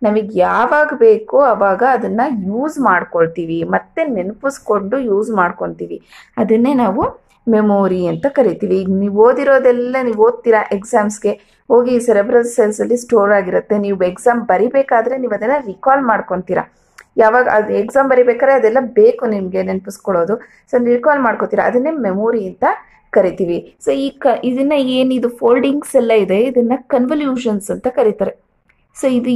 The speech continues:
ಎಷ್ಟು well developed ಆಗಿರುತ್ತೋ ಈ ಸೆರೆಬ್ರಲ್ cells ಅಲ್ಲಿ, so ಅಷ್ಟು memory power ಅಥವಾ intelligence ಹೆಚ್ಚಿರತ್ತೆ. So ಈ cerebrum ಬಗ್ಗೆ ಅರ್ಥ ಆಯ್ತು ಅನ್ಕೋತೀನಿ. Cerebrum, it is the largest part of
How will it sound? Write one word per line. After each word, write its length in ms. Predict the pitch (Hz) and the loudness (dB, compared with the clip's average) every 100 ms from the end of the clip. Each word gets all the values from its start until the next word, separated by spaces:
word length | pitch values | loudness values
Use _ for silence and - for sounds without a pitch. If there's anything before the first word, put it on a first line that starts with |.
| 208 240 | -2 0
ಎಷ್ಟು 720 | 247 - - _ - 359 233 | 0 -2 -12 _ -2 -2 2
well 280 | 220 269 262 | 2 2 2
developed 440 | 233 214 220 214 | 2 2 0 2
ಆಗಿರುತ್ತೋ 440 | 214 180 185 185 | 0 0 -4 2
ಈ 80 | 233 | 2
ಸೆರೆಬ್ರಲ್ 560 | 240 214 202 202 202 208 | 2 2 0 0 0 -2
cells 380 | - 190 180 185 | -2 -6 -4 -6
ಅಲ್ಲಿ, 500 | 196 466 - _ _ | 0 -2 -2 _ _
so 60 | - | -4
ಅಷ್ಟು 560 | - 233 240 - 339 | -2 -4 -6 -8 -6
memory 400 | 294 240 214 233 | -2 -2 0 0
power 300 | 240 220 202 | 0 0 2
ಅಥವಾ 240 | 214 214 214 | 2 2 -4
intelligence 800 | - 226 254 240 220 185 175 285 - | -6 0 0 0 -2 -8 -12 -12 -2
ಹೆಚ್ಚಿರತ್ತೆ. 840 | 233 - - 165 165 - - _ _ _ _ | -2 -2 -2 -2 -2 -8 -20 _ _ _ _
So 80 | 233 | 0
ಈ 220 | 220 - | 0 -4
cerebrum 580 | - 247 220 233 240 233 | -2 0 0 0 0 -2
ಬಗ್ಗೆ 220 | 220 220 | -2 0
ಅರ್ಥ 220 | 214 - | -2 0
ಆಯ್ತು 240 | 208 202 202 | -2 -2 -4
ಅನ್ಕೋತೀನಿ. 400 | 196 247 247 339 | -6 -6 -4 -6
Cerebrum, 640 | - 226 208 220 233 285 480 - _ _ - | -2 0 0 -2 -2 -2 -2 -10 _ _ -4
it 80 | 202 | -2
is 60 | |
the 140 | 233 247 | 0 0
largest 680 | 208 180 196 240 247 - | 0 -2 -2 -2 -2 -6
part 360 | 285 - 196 185 | -6 -2 -2 0
of 100 | 185 | -4